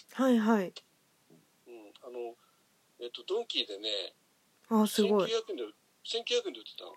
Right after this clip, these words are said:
Speaker 1: えー。
Speaker 2: <laughs> で、これで、あの、音声変換できるのね。
Speaker 1: うんうんうん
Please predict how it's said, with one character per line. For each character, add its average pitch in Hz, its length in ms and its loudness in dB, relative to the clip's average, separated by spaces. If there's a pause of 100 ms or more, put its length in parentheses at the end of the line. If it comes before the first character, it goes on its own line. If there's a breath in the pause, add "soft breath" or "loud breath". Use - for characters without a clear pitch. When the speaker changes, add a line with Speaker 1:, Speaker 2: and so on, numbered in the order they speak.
Speaker 1:
え 226 60 2
ー。 269 680 4 (400)
Speaker 2:
<laughs> - 300 -6 (800 loud breath)
で、 415 140 -10 (160)
こ 453 100 -6
れ 494 100 -6
で、 480 240 2 (320)
あ 175 100 -8
の、 170 480 -8 (100)
音 196 120 -12
声 196 180 -6
変 185 140 -8
換 123 140 -12
で 104 120 -20
き - 100 -20
る - 60 -20
の - 60 -20
ね。 262 300 -12
Speaker 1:
う 220 80 -2
ん - 20 4
う - 20 4
ん 240 40 4
う 226 40 4
ん 208 720 0